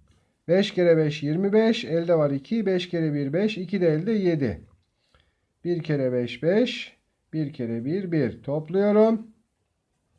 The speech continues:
Beş, on iki, iki. İki yüz yirmi beş. Demek ki bu karesel bölgemizin alanı iki yüz yirmi beş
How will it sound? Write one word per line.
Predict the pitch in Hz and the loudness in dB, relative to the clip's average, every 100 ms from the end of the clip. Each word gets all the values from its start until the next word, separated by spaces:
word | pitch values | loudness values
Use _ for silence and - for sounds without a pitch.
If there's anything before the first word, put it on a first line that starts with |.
| _ | _
Beş, | 113 127 143 220 - - - _ _ _ _ _ | -2 2 2 2 -2 -12 -20 _ _ _ _ _
on | 120 127 | -4 -2
iki, | 160 160 208 214 220 - _ _ _ | -2 0 4 4 2 -6 _ _ _
iki. | 151 147 143 101 - _ _ _ _ _ - | -12 -6 -4 -4 -8 _ _ _ _ _ -14
İki | 151 196 | -6 0
yüz | 214 226 | 2 4
yirmi | 202 185 175 | 4 4 4
beş. | 156 135 - | 2 0 0
Demek | 147 202 214 | 2 2 0
ki | 196 180 | 0 0
bu | 180 | 0
karesel | 175 165 165 202 214 196 | 2 4 4 6 6 4
bölgemizin | 185 156 151 127 117 107 | 2 2 0 -2 -4 -6
alanı | 117 160 170 139 143 196 254 247 - _ _ | -4 0 2 2 2 4 4 0 -10 _ _
iki | 143 139 151 | -14 -8 -2
yüz | 151 151 147 135 | 0 2 0 -2
yirmi | 139 139 139 139 | -2 -2 -2 0
beş | 165 214 240 - - | 2 2 0 -4 -14